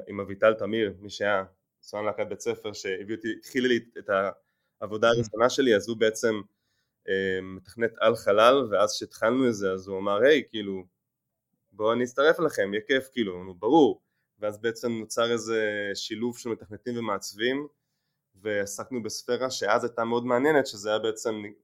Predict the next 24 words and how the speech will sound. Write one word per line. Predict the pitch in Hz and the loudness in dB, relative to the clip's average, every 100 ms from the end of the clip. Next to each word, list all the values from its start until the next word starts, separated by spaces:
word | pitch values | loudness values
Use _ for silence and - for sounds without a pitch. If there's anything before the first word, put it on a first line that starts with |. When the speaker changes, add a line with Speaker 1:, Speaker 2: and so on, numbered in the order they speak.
| _ | _
Speaker 1:
front-end | - 120 131 131 127 107 | -6 2 2 2 -2 -4
design, | 101 101 87 90 | -6 -4 -6 -10
בעצם | 90 98 | -14 -12
לעצב | 95 107 | -10 -8
ממשקים | 107 110 104 92 117 123 | -8 -8 -12 -14 -8 -6
ומתקנים | 110 101 113 101 | -6 -8 -8 -8
Speaker 2:
כן. | 117 117 | -6 -2
Speaker 1:
לאינטרנט, | 107 117 120 123 120 - _ _ _ _ _ _ 98 | -2 -2 -4 -2 -2 -4 _ _ _ _ _ _ -16
וזה | 95 101 | -10 -4
היה | 104 107 107 107 107 | 0 0 -2 -2 -4
משהו | 113 123 | -6 -6
מאוד | 110 117 120 | -4 -2 -2
מאוד | 120 117 - | -4 -6 -4
כיף, | 123 - - _ _ _ _ _ _ | -6 -6 -20 _ _ _ _ _ _
ומאוד | 98 101 113 | -6 -2 0
מאתגר | 123 101 101 117 127 | 0 0 0 -2 0
ומלמד, | 107 92 104 123 143 151 _ _ _ _ _ _ _ _ - | 0 0 2 2 0 -8 _ _ _ _ _ _ _ _ -14
אה, | 104 98 98 95 95 92 92 _ _ _ _ _ _ | -10 -8 -6 -8 -10 -12 -16 _ _ _ _ _ _
ואני | 101 101 | -16 -16
חושב | 104 - | -12 -10
שכל | 120 127 - 135 | -10 -10 -4 -4
מי | 135 | -4
שהיה | 135 117 107 107 117 | -2 2 2 2 -2
שם | 117 117 | -4 -4